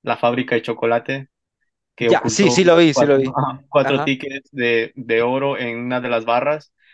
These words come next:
Speaker 1: y era un, un boom que todo el mundo comenzó a comprar chocolate. En, ahí es donde com-, compré los chocolates y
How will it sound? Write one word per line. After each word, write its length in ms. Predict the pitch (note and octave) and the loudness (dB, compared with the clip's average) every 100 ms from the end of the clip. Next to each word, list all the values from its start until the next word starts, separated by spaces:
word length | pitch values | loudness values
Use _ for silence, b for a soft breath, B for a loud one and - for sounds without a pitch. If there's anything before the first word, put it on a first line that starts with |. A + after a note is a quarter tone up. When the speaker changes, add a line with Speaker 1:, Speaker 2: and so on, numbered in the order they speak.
| b b b | b b b
Speaker 1:
y 160 | - B2 | -6 -2
era 140 | B2+ | -2
un, 300 | B2+ B2 B2 | -2 -6 -8
un 220 | C3+ B2 A#2 | -10 -8 -4
boom 480 | B2+ C3+ C#3 C#3+ _ _ _ | -2 -2 -4 -10 _ _ _
que 180 | A#2+ A2+ | -8 -8
todo 220 | - B2+ | -2 0
el 60 | B2 | 2
mundo 220 | C3 B2 | 0 -2
comenzó 300 | A#2+ A2+ A#2 | -4 -4 -4
a 60 | A2+ | -4
comprar 520 | A#2 - - A#2 A2+ | -6 -10 -4 -4 -2
chocolate. 640 | A#2+ A2+ A2+ A#2 C3+ D3 _ _ - | -8 -6 -6 -4 -6 -8 _ _ -12
En, 300 | A#2 A#2 A#2+ | -10 -10 -4
ahí 240 | A#2+ A#2+ | 0 2
es 60 | B2+ | 2
donde 220 | B2+ A#2 | 0 -4
com-, 260 | - A2+ A2 | -6 -10 -10
compré 300 | - A2+ A#2+ | -8 -6 -2
los 140 | A#2+ A#2 | -2 -2
chocolates 540 | A#2 A2+ A2+ A2+ A2+ | -4 -2 -4 -4 -8
y 200 | A2 G#2+ | -10 -14